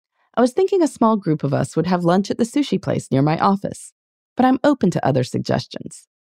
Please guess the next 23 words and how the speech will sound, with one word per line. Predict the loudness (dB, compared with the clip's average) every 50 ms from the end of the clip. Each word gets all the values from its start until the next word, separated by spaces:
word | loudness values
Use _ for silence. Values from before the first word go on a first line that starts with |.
| _ _ _ _ _ _ _ _ _ _ _ _ _
The | 0 0
general | 2 2 2 4 4 2 0
approach | 0 -2 -2 0 0 0 -2 -4 -8 -18 -20 _ _ _ _ _ _
should | -8 -4 0 0
be | 2 2
to | 0 -2 -4
share | -2 0 0 2 2
the | 2 0 -2
hope, | 0 0 0 0 0 -2 _ _ _ _ _ _ _ _ -6
expectation, | -6 -4 -4 -2 -2 -2 -2 0 -2 0 0 0 0 0 0 0 -2 _ _ 0
or | 2 2
need, | 2 2 0 0 -4 -6 -10 _ _ _ _ _ _ _ _ _ _ -2 2
and | 2 4
then | 4 4
invite | 4 2 2 2 2 0 0 _
the | -2 0
other | 2 2 2 2
person | 2 0 -2 0 0 0 0 0
to | 0
give | -2 -2 -2 -2 -2
a |
thumbs | -2 0 0 0 2 2 2
up | 2 0 0 -4